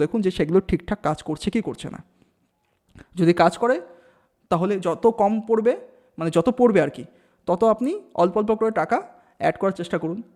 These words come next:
কখনোই ধরুন আপনার কাছে ব্যালেন্স রয়েছে এক লাখ টাকা, রাইট? ওই এক লাখ টাকা এত যে ফল করছে দুম করে সব টাকা লাগিয়ে দেবেন, সেটা করতে যাবেন না। এক লাখ টাকার মধ্যে কুড়ি হাজার টাকা বার করুন,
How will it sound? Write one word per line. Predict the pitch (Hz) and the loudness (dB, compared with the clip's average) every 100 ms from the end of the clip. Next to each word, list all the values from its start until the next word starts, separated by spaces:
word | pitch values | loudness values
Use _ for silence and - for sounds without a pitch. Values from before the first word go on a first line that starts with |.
| _ _ _ | _ _ _
কখনোই | 160 233 240 220 | 0 2 2 2
ধরুন | 226 190 | 2 0
আপনার | 180 214 226 - - | 2 2 2 0 -2
কাছে | 175 202 | 4 6
ব্যালেন্স | 165 196 - | 6 4 4
রয়েছে | 214 - - | 4 4 2
এক | 180 196 | 2 2
লাখ | 170 - | 2 -2
টাকা, | 143 160 - _ _ _ _ _ | -8 -12 -20 _ _ _ _ _
রাইট? | 165 175 - - _ _ _ _ _ _ | 0 0 0 -10 _ _ _ _ _ _
ওই | 170 175 | 2 4
এক | 220 | 2
লাখ | 220 233 | 0 0
টাকা | 240 190 - - | -2 -2 -4 -6
এত | 180 214 | -4 -2
যে | 233 | 0
ফল | 214 220 | 2 2
করছে | 240 196 202 | 0 -2 -2
দুম | 226 | 0
করে | 226 233 | -2 -2
সব | 226 | -4
টাকা | 220 | -2
লাগিয়ে | 185 190 208 | 0 2 0
দেবেন, | 214 226 | 0 -4
সেটা | - 170 180 | -2 0 0
করতে | 180 196 | 0 2
যাবেন | 170 180 175 | 2 2 -4
না। | - - - | -10 -14 -8
এক | 175 | -2
লাখ | 202 190 | 0 0
টাকার | 208 202 | -2 -2
মধ্যে | 202 208 | -2 -4
কুড়ি | 202 208 | -2 -2
হাজার | 202 202 | -2 -2
টাকা | 202 208 | -4 0
বার | 190 | 2
করুন, | 220 220 | 0 -4